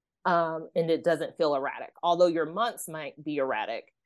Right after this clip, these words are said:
If you're doing the same thing with your money every month, when you have a lower than average month or a higher than average month,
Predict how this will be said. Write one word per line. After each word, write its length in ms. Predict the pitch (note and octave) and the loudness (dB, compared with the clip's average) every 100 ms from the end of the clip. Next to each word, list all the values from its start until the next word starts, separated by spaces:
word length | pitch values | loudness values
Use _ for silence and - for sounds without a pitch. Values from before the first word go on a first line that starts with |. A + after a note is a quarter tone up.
| _ _ _ | _ _ _
If 200 | F3 E3+ | 2 2
you're 120 | E3+ | 0
doing 520 | D#3 F3 G#3+ A3+ G3 | 0 -2 2 2 2
the 100 | F3+ | 2
same 440 | - - E3 E3 D#3+ _ | 0 -4 -6 -6 -10 _
thing 280 | D#3+ D#3+ D#3+ | -6 -6 -4
with 180 | D#3+ D#3+ | -4 -4
your 120 | D#3 | -4
money 340 | C#3+ D3+ D3+ | -4 -4 -4
every 300 | D3+ C3+ D3 | -4 -4 -4
month, 420 | C#3+ B2+ F#3 C4+ - _ _ _ | -4 -2 -2 -2 -8 _ _ _
when 160 | E3+ | 0
you 80 | E3 | 0
have 240 | D#3+ E3+ E3+ | 6 6 8
a 60 | |
lower 480 | D#3 D3+ E3 E3 E3 | 6 4 2 4 2
than 180 | D#3 D#3 | 2 -4
average 440 | D3 C#3+ D3+ F3 D#3+ | 0 0 0 -4 -4
month 280 | E3+ G3 - | -6 -6 -6
or 140 | D#3 | -4
a 100 | C#3+ | -4
higher 460 | - - D#3 E3 D#3+ | -4 -2 0 2 0
than 160 | D3+ D3+ | -2 -4
average 400 | C#3+ D3+ D3 D#3 | -6 -6 -12 -8
month, 280 | D3+ A3 | -4 -4